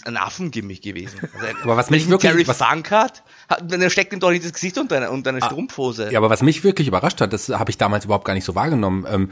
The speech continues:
Speaker 2: dass die Kommentatoren ja auch alle gesagt haben, „Das ist Terry
Speaker 1: Klar.
Speaker 2: Funk
Speaker 1: Ja,
Speaker 2: unter, unter
Speaker 1: ja.
Speaker 2: der Strumpfhose.“ Ähm, das ist mir damals gar nicht so aufgefallen.
Speaker 1: Hast
Speaker 2: Ich
Speaker 1: du auf
Speaker 2: glaub, ich
Speaker 1: Deutsch
Speaker 2: hab's,
Speaker 1: geschaut
Speaker 2: wahrscheinlich
Speaker 1: wahrscheinlich?
Speaker 2: hab ich's auf Deutsch geschaut, da hat, hat's Carsten Schäfer nicht erwähnt, weil das
Speaker 1: Ich
Speaker 2: war
Speaker 1: wusste
Speaker 2: schon,
Speaker 1: es nicht.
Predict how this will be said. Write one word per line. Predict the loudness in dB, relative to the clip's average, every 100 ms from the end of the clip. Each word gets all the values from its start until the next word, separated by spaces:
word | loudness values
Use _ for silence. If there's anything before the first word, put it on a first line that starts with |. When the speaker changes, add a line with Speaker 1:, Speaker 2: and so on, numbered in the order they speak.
| -6 -8
Speaker 2:
dass | -6
die | -4
Kommentatoren | 0 0 0 2 4 4
ja |
auch | 2
alle | 0 -4
gesagt | -2 -2 0
haben, | 0 0
„Das | -4
ist | -8 -2
Terry | 0 2
Speaker 1:
Klar. | 4 4
Speaker 2:
Funk | 2 -6 -12 -8
Speaker 1:
Ja, | 0
Speaker 2:
unter, | 2 2 4
unter | 4 4
Speaker 1:
ja. |
Speaker 2:
der | 4 2
Strumpfhose.“ | 2 -2 0 -4 -2 -6 -8 -18 -2
Ähm, | 0 2
das | -2
ist | -2
mir | 0
damals | 0 0 0
gar | -2
nicht | -2
so | -2
aufgefallen. | -4 -4 -4 -2 -2 -4 -8 _ _ -10
Speaker 1:
Hast |
Speaker 2:
Ich | -2
Speaker 1:
du | 0
auf |
Speaker 2:
glaub, | 4
ich | 2
Speaker 1:
Deutsch | 2
Speaker 2:
hab's, |
Speaker 1:
geschaut | -4 0 0
Speaker 2:
wahrscheinlich | 2
Speaker 1:
wahrscheinlich? | 2 2 2 2
Speaker 2:
hab | 2
ich's | 0
auf | 2
Deutsch | 0 2
geschaut, | 2 4 4 4
da | 2
hat, | 0 -2
hat's | -8 0
Carsten | 0 0
Schäfer | -4 -4 -2
nicht | -2 -2
erwähnt, | -4 -4 -4 -6 -12 -4
weil | -2
das | 0
Speaker 1:
Ich | 0
Speaker 2:
war |
Speaker 1:
wusste | 2 4
Speaker 2:
schon, | 4
Speaker 1:
es |
nicht. | 2 -6